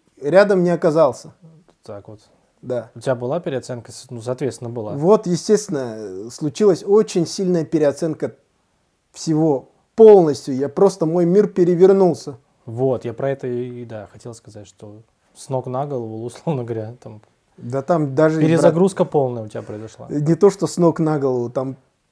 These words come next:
Speaker 1: просто,
Speaker 2: Ну,
Speaker 1: знаешь
Speaker 2: давай, давай опишем Алика, который был вот там, вот этот вот семнадцать, восемнадцать, двадцать лет. Как, как ты его вот сейчас вот можешь описать? Кто это был?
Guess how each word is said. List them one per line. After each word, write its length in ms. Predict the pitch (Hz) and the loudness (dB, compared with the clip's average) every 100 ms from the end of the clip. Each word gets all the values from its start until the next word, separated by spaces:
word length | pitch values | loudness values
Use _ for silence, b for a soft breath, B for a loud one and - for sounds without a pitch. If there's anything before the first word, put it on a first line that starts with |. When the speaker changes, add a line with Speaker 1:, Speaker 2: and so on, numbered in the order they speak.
| - | -4
Speaker 1:
просто, 400 | 170 156 - 131 | 0 0 0 -8
Speaker 2:
Ну, 60 | 120 | -2
Speaker 1:
знаешь 180 | 143 208 | 4 8
Speaker 2:
давай, 200 | 302 254 | 8 8
давай 200 | 233 254 | 4 4
опишем 360 | 254 247 202 185 | 2 -2 0 2
Алика, 300 | 185 170 147 | 2 0 -4
который 340 | 151 165 165 | -4 -2 -2
был 220 | 151 165 | 0 -2
вот 200 | 143 143 | -2 -2
там, 200 | 139 123 | -2 -4
вот 220 | 120 123 131 | -4 -8 -8
этот 240 | 120 113 | -12 -10
вот 180 | 117 113 | -12 -12
семнадцать, 460 | 135 143 160 156 | -10 -8 -8 -10
восемнадцать, 500 | 120 - 127 123 120 | -14 -10 -8 -8 -10
двадцать 400 | 110 123 - - | -6 -4 -4 -8
лет. 260 | 131 196 196 | -8 -8 -8
Как, 180 | - 170 | -8 -6
как 220 | 185 180 | -6 -6
ты 80 | - | -6
его 100 | 143 | -8
вот 140 | 123 120 | -8 -8
сейчас 180 | 110 | -12
вот 140 | - - | -14 -18
можешь 180 | 104 - | -18 -18
описать? 260 | - 113 | -20 -20
Кто 180 | - 139 | -12 -10
это 160 | 123 104 | -10 -12
был? 140 | 101 | -18